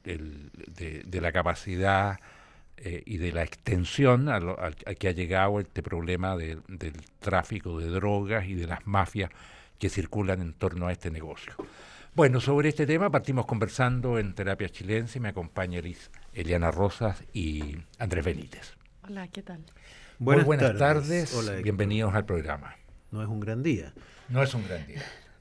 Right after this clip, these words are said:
Speaker 3: No es un gran día para un país que igual está bastante desacostumbrado a esto, ¿no?
Speaker 1: Mm.
Speaker 3: Lo que habla bien de nosotros.
Speaker 1: No, un hecho terrible. También, eh, ha generado gran discusión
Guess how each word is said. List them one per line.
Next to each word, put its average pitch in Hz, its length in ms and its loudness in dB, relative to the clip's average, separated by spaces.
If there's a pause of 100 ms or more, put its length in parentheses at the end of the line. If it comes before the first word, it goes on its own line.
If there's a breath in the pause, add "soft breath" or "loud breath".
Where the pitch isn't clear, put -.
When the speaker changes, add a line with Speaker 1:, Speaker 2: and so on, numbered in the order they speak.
(120)
Speaker 3:
No 90 100 -10
es - 140 -12
un 139 100 -6
gran 127 240 -2
día 117 180 2
para 113 160 0
un 104 120 -2
país 117 480 -2
que - 380 -12
igual 139 440 -2
está - 240 -4
bastante 117 460 -4
desacostumbrado 92 880 -4
a 71 40 -10
esto, - 220 -16
¿no? 113 160 -10 (100)
Speaker 1:
Mm. 85 360 0 (640)
Speaker 3:
Lo 104 100 -4
que 113 80 0
habla 117 200 2
bien 113 180 2
de 113 60 -2
nosotros. 104 520 -4
Speaker 1:
No, 113 300 8
un 107 100 6
hecho 117 220 2
terrible. 87 500 -2 (560 loud breath)
También, 208 680 8 (120)
eh, 127 380 8
ha 127 300 10
generado 120 800 8
gran 123 460 6
discusión 123 840 4